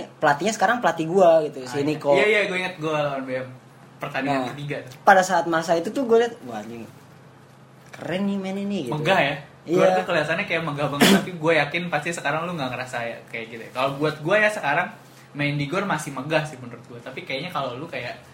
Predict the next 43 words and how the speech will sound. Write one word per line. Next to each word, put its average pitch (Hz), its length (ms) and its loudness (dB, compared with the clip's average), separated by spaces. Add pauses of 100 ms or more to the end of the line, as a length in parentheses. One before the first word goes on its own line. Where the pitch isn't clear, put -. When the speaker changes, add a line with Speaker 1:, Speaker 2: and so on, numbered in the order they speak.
(320)
Speaker 2:
udah 127 140 -16
biasa 123 320 -12
sih. 123 160 -14 (520)
Speaker 1:
Iya, 131 400 0 (160)
pas 135 240 0
lagi 151 360 2 (440)
Speaker 2:
Pas 147 160 0
awal-awal 139 560 2
aja 165 240 2
magisnya 147 800 -2
itu. 143 160 -8 (160)
Speaker 1:
megahnya 180 640 4
tuh 226 400 4
yang 165 240 0
gua 160 160 2
dapat 160 240 2
momen 160 320 -2
me-, 156 240 -4
dapat, 147 400 -8
wah, 135 400 -6
anjing, 131 320 -4
gini 131 240 -4
banget 135 260 -2
main 131 220 -6
di 135 80 -6
gor 151 160 0
itu 156 240 -2
pas 165 160 0
lagi 147 160 -2
D 143 100 -2
B 135 100 -2 (120)
L. 139 80 -2 (560)
Speaker 2:
Iyalah, 220 480 6
gila, 233 80 -4
Speaker 1:
Nah, 165 320 4
Speaker 2:
rame 156 160 -2
banget 175 240 0
Speaker 1:
itu 214 140 2
tuh 220 220 6
Speaker 2:
D 190 40 0
B 170 80 -6
L. - 0 - (1040)
Speaker 1:
pas 165 160 6